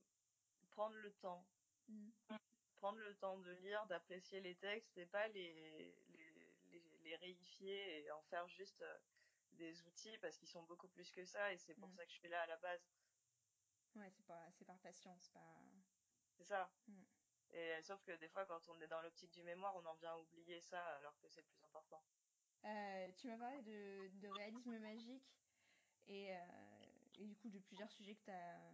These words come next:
Speaker 2: auxquels t'as pensé. Est-ce qu'il y a encore un autre sujet sur lequel t'aurais voulu faire un mémoire ?
Speaker 1: Non.
Speaker 2: <laughs> T'es à sec, t'en as plus ?
Speaker 1: Un peu bon là.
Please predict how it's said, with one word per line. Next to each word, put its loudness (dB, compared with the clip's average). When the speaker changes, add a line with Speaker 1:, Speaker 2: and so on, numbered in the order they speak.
Speaker 2:
auxquels -4
t'as -4
pensé. -6
Est-ce -10
qu'il -2
y 2
a 0
encore 0
un 2
autre 4
sujet -4
sur -8
lequel -4
t'aurais -2
voulu -6
faire -6
un -4
mémoire ? -10
Speaker 1:
Non. 4
Speaker 2:
<laughs> 0
T'es 8
à 12
sec, 6
t'en 6
as 8
plus ? 4
Speaker 1:
Un 8
peu 0
bon 0
là. 6